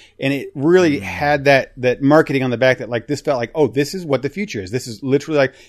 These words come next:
Speaker 1: this is everything we've always wanted to have. You walk around in a three D world, fantasy world, and you're all playing with many people. This is D and D. This is what we all want." Um, but I, I didn't think too much about it. And then I had gotten married,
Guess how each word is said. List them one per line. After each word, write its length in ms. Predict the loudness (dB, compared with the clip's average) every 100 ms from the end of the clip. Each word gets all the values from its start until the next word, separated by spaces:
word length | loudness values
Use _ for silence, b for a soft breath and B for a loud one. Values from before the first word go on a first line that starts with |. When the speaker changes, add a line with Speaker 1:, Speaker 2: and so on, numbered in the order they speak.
| B
Speaker 1:
this 120 | -12
is 80 | -8
everything 360 | -2 0 2 2
we've 160 | 4
always 200 | 4 2
wanted 160 | 0 -2
to 60 | 0
have. 220 | 0 0
You 120 | -4
walk 280 | 0 -2 -2
around 280 | -4 -2 -4
in 120 | -6
a 60 |
three 280 | -10 -6 -4
D 140 | -4 -4
world, 480 | 0 0 0 -2 b b b b _
fantasy 340 | 0 2 2 -2
world, 320 | 0 2 2
and 100 | 0
you're 120 | -4 0
all 100 | 0
playing 200 | -2 -4
with 160 | -6
many 280 | -4 -4 -4
people. 280 | -6 -12 -8
This 200 | -8 -8
is 140 | -12
D 220 | -6 -4 -2
and 100 | 0
D. 180 | 0
This 220 | 0 -6 -8
is 80 |
what 120 | -8 -6
we 100 | -4
all 160 | -4
want." 260 | -4 -6 -8 b b b b
Um, 380 | -6 -4 -6 -12 _ _ -4
but 260 | 0 0
I, 120 | -2 -4
I 200 | 2 2
didn't 260 | 2 -2 -2
think 160 | -6
too 100 | -4
much 160 | -4 -2
about 240 | 0 2
it. 120 | 0 -6 -4
And 100 | 0
then 100 | 2
I 40 |
had 120 | 2
gotten 220 | 0 0
married, 360 | 0 0 -2 -8